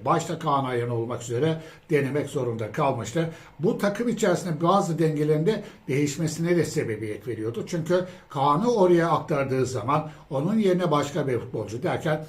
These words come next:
hani şöyle on bir noktasında farklı bölgelerde oynatmalar söz konusu olmuştu. Aslında güzel olan şey ise Okan Hoca'nın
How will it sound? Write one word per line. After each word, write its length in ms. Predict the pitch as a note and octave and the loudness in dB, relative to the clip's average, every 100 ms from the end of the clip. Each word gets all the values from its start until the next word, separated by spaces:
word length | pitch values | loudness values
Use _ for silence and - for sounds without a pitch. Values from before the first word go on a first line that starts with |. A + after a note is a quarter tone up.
| - | -12
hani 240 | F3 E3 D#3 | -4 0 0
şöyle 260 | F3+ D#3+ | 2 0
on 360 | C3+ F3 F3+ D3+ | 0 2 4 4
bir 240 | C3 A#2 | 0 0
noktasında 680 | C3+ D3 - A#2+ - B2 D#3+ | 0 0 0 -4 -4 -2 -2
farklı 400 | D#3+ D3+ C#3+ F#3+ | 0 0 0 0
bölgelerde 520 | D#3 C#3 C3+ B2+ B2 B2+ | 2 2 0 -2 -2 -2
oynatmalar 640 | D#3 D3 C3 - C3 D#3+ | 0 0 0 -4 -2 0
söz 280 | D#3 D3 - | 0 -2 -4
konusu 300 | B2+ A#2 - | -6 -6 -4
olmuştu. 600 | F#3 D#3 C3+ - D#3+ F3 - - - | 0 2 0 0 2 2 0 -14 0
Aslında 360 | D#3 D#3 G#3+ | 2 2 0
güzel 320 | F#3+ D#3+ G3+ G#3 | -2 2 4 6
olan 280 | G3+ G3+ | 4 4
şey 200 | F#3+ A#3+ | 0 0
ise 340 | G3+ F#3+ G3+ G3+ - - | 0 2 0 0 -10 -6
Okan 300 | D3+ - G3+ | -4 0 0
Hoca'nın 500 | G3 D#3+ E3+ G3 G3 | 2 2 2 0 -4